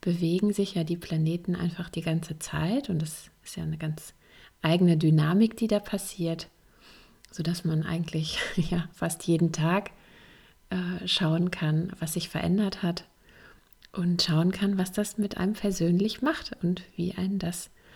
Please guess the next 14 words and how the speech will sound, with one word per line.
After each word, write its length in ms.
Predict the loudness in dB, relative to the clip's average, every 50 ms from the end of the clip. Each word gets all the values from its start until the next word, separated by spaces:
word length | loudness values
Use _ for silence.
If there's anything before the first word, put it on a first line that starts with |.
| -20 -20 -14 -8
beeinflusst 720 | -4 0 2 2 2 2 0 -2 -2 -2 -4 -6 -10 -16 -18 _ _ _ _ _ -20 _ _ -20 -20 -12 -6
im 340 | -4 -2 0 0 -2 -4 -6 -10 -16 _ -6
eigenen 560 | -4 -4 0 0 0 0 2 0 0 -2 -2 -6 -4
Leben, 400 | 0 2 2 2 2 2 0 0
im 220 | 2 0 -2 -2
eigenen 500 | -2 -4 -4 -2 -2 -2 -2 -4 -4 -4 -2
Alltag. 500 | -2 -2 -2 -4 -8 -10 -10 -12 -12 -18 _ _ _ _ _ -20 _ _ _ _ _ _ _ _ _ _ _ _ _ _ _ _ _ _ _ _ _ _ _ -20 _ _ _ _ _ _ _ -20 -20 -20 -20 -20 -20 -20 -20 -20 -20 -4
Ja, 280 | 2 4 6 6 6 6
und 140 | 4 2 2
im 220 | 2 2 2 2
Vergleich 520 | 2 0 2 4 6 6 6 6 4 2 0
zum 160 | 2 2 4
letzten 420 | 4 4 2 0 -2 0 2 2
Mal 480 | 4 4 2 2 2 2 2 2 0